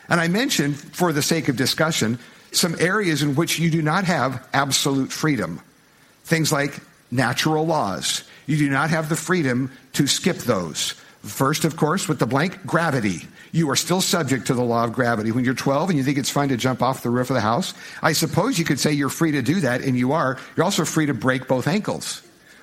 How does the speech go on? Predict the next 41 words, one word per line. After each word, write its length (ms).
Um, 440
I, 180
you're 220
still 320
subject 380
to 80
the 60
law 160
of 80
gravity. 500
Say, 100
"Well, 200
I'd 160
like 320
to 80
think 340
that 120
I 140
can 180
do 120
whatever 360
I 60
want." 380
Well, 440
you'd 280
like 240
to 80
think 240
that 140
all 180
day 160
long. 400
You're 140
still 240
subject 400
to 80
the 100
laws 320
of 100
genetics. 720
And 260